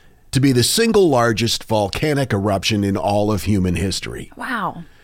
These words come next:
Speaker 1: In fact, it's considered to be the Earth's largest volcanic eruption, oh, in the past twenty-eight million years.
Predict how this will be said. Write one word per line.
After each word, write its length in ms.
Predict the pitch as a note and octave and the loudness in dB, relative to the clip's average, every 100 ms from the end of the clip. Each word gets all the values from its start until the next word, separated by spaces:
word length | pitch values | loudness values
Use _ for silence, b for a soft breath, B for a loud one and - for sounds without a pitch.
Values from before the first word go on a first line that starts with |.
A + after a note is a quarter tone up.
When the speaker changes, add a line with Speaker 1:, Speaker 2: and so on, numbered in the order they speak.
| b B2 | b 0
Speaker 1:
In 120 | A#2 | 0
fact, 440 | - A3 A#2 A#2 | 2 0 0 0
it's 140 | A#2+ - | -2 0
considered 520 | C3+ C3 F#3 F3 C#3 | 0 2 2 2 2
to 80 | C3 | 2
be 260 | A2+ A2 | 2 2
the 220 | G#2+ A#2+ | 2 -2
Earth's 480 | C#3 D#3 C3+ G#2 - - | 0 -2 -2 -4 -6 -6
largest 720 | G#2 C3+ A#3 A3 A#2 - - b b | -2 2 2 2 -2 -4 -8 b b
volcanic 680 | G#2 G#2+ G2 - A2 F#2 F2+ | -2 0 0 -2 -2 -2 -2
eruption, 560 | F2 F2 E2+ F#2+ F#2 - B B B B - | -2 -2 -2 -4 -4 -8 B B B B -2
oh, 240 | G#3 G#3 | 2 4
in 100 | F3 | 4
the 80 | D3+ | 2
past 380 | B2 A#2 A#2 - | 2 0 0 0
twenty-eight 500 | B2 G#2 G2+ F2+ F2+ | 0 2 2 0 -2
million 480 | F2+ G#2 B2 G#2 G#2+ | -2 0 2 2 4
years. 720 | A2 A#2+ A#2+ G2+ C#2+ A#1+ | 4 4 4 2 -2 -6